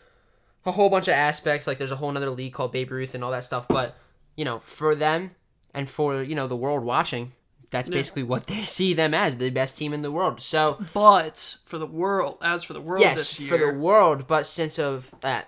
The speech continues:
Speaker 1: because of covid, uh, sixteen U S teams are competing this year, so two from each, uh,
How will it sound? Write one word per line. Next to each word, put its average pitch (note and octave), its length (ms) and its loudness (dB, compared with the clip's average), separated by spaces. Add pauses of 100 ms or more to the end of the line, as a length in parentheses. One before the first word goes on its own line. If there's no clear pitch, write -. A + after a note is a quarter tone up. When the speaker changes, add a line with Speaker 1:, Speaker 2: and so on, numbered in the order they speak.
Speaker 1:
because D3 260 -8
of C3 140 -8
covid, B2+ 480 -2 (540)
uh, C3 220 -2
sixteen E3+ 760 -8
U C#3 160 -6
S C3+ 180 -4
teams C3 560 -8
are A#2+ 160 -4
competing B2 400 -8
this A2+ 160 -10
year, A2+ 140 -8
so - 160 -8
two C#3 340 -6
from A#2+ 380 -8
each, - 600 -12 (240)
uh, G#2+ 320 -8